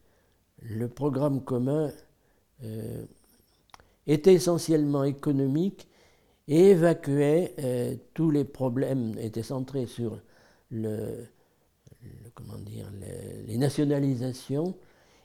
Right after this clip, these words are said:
Et nous, on disait que les, oui, je crois qu'il y a ça, le, le P S U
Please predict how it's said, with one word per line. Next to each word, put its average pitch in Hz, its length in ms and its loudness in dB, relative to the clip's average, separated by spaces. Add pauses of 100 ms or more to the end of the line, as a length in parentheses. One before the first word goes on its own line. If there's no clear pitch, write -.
Et 131 180 2
nous, 170 180 6
on 143 120 4
disait 120 340 -2
que 123 140 -6
les, 120 320 -6 (360)
oui, 113 240 -2
je 107 60 -8
crois 113 220 -8
qu'il 123 120 -10
y 113 40 -6
a - 20 -8
ça, 117 180 -6
le, 101 260 -6
le 107 200 -6
P 117 260 -2
S 113 200 -10
U 139 180 -4